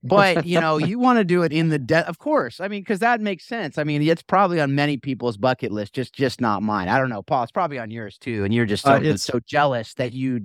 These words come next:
Speaker 1: were not
Speaker 2: Yeah.
Speaker 1: able to do that with Marcy.
Speaker 2: That activity is in a bucket, but not on a bucket list for me,
Speaker 1: <laughs>
Speaker 2: uh,
Speaker 1: Yes,
Speaker 2: if that
Speaker 1: yes.
Speaker 2: makes sense. So,
Speaker 1: Yes, I
Speaker 2: uh, but
Speaker 1: gotcha.
Speaker 2: yeah, that definitely stands out. And then just another,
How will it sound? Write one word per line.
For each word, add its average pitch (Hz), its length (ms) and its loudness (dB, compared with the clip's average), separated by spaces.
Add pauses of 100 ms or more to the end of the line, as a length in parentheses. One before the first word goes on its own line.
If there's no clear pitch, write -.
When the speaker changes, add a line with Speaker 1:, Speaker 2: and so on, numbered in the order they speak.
Speaker 1:
were 123 160 0
not 123 220 4
Speaker 2:
Yeah. 123 60 -2
Speaker 1:
able 123 220 -2
to 120 120 -8
do 123 220 -10
that 110 220 2
with 123 240 -4
Marcy. 110 480 -8 (680)
Speaker 2:
That 151 140 4
activity 156 560 2
is 143 140 0
in 139 80 0
a 123 100 0
bucket, 113 500 -2
but 110 200 -12
not 113 360 0
on 113 140 -4
a 101 60 0
bucket 98 340 -2
list 98 540 -2
for 233 180 0
me, 202 160 -4 (160)
Speaker 1:
<laughs> - 20 -14
Speaker 2:
uh, 127 120 2
Speaker 1:
Yes, 117 220 4
Speaker 2:
if 110 80 -2
that 131 120 2
Speaker 1:
yes. 123 60 0
Speaker 2:
makes 117 240 -2
sense. 101 340 -4
So, 107 300 -2
Speaker 1:
Yes, 113 260 -4
I 120 200 -4
Speaker 2:
uh, - 20 -4
but 117 80 -4
Speaker 1:
gotcha. 120 300 0
Speaker 2:
yeah, 113 240 2 (720)
that 127 100 -2
definitely 127 280 -2
stands 123 220 -6
out. 143 120 -2
And 226 300 0
then 214 140 0
just 202 180 -6
another, 165 440 -2